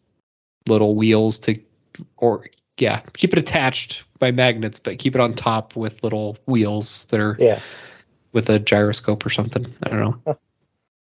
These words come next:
Speaker 2: That's
Speaker 1: Um,
Speaker 2: cool.
Speaker 1: yeah, so it's pretty fun. Uh, let's see. And then the last thing, last night,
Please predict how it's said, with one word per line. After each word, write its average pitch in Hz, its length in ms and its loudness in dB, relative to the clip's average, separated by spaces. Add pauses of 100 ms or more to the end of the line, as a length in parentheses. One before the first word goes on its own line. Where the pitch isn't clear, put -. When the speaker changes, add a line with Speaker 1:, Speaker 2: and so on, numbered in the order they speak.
(200)
Speaker 2:
That's 117 140 0
Speaker 1:
Um, 104 100 -2
Speaker 2:
cool. 127 180 -4 (1120)
Speaker 1:
yeah, 196 240 2
so - 240 -2
it's 143 80 0
pretty 156 220 0
fun. 151 240 0 (480)
Uh, 151 920 2
let's 147 160 -2
see. 120 320 -2 (580)
And 131 180 0
then 135 460 2 (680)
the - 80 0
last 196 200 0
thing, 170 220 2
last 175 260 0
night, 147 320 0